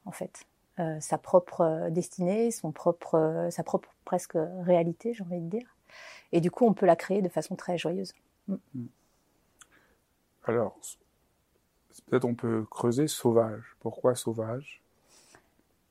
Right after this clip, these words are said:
Speaker 1: Alors, sauvage, c'est un mot, euh, c'est un mot qui peut faire peur, parce qu'on a,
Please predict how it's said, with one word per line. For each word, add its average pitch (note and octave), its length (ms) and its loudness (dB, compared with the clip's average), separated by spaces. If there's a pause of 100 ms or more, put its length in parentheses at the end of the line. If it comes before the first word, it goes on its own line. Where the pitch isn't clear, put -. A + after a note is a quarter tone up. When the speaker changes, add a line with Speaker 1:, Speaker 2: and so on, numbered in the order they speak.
(300)
Speaker 1:
Alors, E3 220 0
sauvage, A#3 520 8
c'est - 140 2
un F#3 100 6
mot, G#3+ 480 6
euh, F3 360 6
c'est G#3 120 0
un G#3+ 60 6
mot A3 120 8
qui - 120 -4
peut - 120 -2
faire - 260 0
peur, A#3+ 360 2
parce - 160 -10
qu'on F3 180 -4
a, E3+ 100 -4